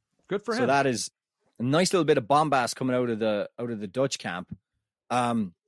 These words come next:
Speaker 1: But, but they,
Speaker 2: Ah.
Speaker 1: they should absolute, like, quarterfinal for this Dutch team,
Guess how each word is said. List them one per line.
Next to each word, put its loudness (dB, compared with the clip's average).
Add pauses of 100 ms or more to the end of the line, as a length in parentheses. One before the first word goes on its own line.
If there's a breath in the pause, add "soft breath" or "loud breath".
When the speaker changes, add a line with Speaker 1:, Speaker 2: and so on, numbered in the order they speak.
(140)
Speaker 1:
But, -4
but -2
they, -2
Speaker 2:
Ah. -2 (180)
Speaker 1:
they 4
should -4
absolute, -4
like, -2 (120)
quarterfinal -2
for -6
this -4 (400)
Dutch -4
team, -6